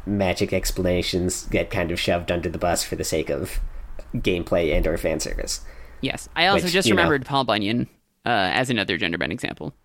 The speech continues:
Speaker 1: Oh, yeah, but like, like, um, the, the Gouda characters, that's just, like, another meme character.
Speaker 2: Exactly.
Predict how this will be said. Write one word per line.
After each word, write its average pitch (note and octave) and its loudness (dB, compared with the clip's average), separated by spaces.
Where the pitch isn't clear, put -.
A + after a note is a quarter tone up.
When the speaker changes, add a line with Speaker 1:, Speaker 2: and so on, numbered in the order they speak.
Speaker 1:
Oh, C#3+ 4
yeah, E2+ -2
but B2 2
like, C3 2
like, B2 4
um, F#2+ 4
the, E2 4
the G2+ 0
Gouda F#2 0
characters, E2 -2
that's F#2 -2
just, B2 -4
like, - -2
another G#2 2
meme G#2 2
character. - -4
Speaker 2:
Exactly. C3 -2